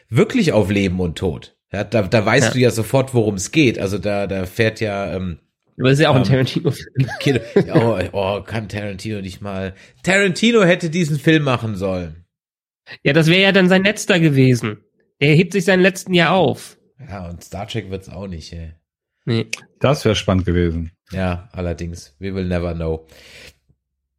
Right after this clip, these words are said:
Speaker 1: Ja, dann quatschen sie, dann werden sie angegriffen und dann, ähm, geht's auf einer wilden, äh, und das muss man ja sagen, ne, bei aller Kritik, die ich habe,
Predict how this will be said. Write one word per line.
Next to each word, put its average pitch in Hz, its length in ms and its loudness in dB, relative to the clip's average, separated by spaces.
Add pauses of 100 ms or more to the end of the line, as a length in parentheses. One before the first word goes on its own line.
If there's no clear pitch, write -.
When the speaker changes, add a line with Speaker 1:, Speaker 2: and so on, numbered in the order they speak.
(540)
Speaker 1:
Ja, 143 200 4
dann 131 200 2
quatschen 156 380 0
sie, 233 160 4 (140)
dann 131 160 2
werden 147 200 4
sie 131 100 2
angegriffen 190 680 0 (760)
und 117 180 0
dann, 147 400 2
ähm, 131 440 2 (300)
geht's 156 300 0
auf 120 240 -2
einer 127 520 0
wilden, 160 600 4
äh, 135 140 2
und 123 300 -4
das 135 180 2
muss 131 200 0
man 123 140 2
ja 101 120 4
sagen, 98 380 2
ne, 104 100 2
bei 110 120 0
aller 107 200 2
Kritik, 110 400 -2
die 95 120 -4
ich 87 120 -6
habe, 101 280 0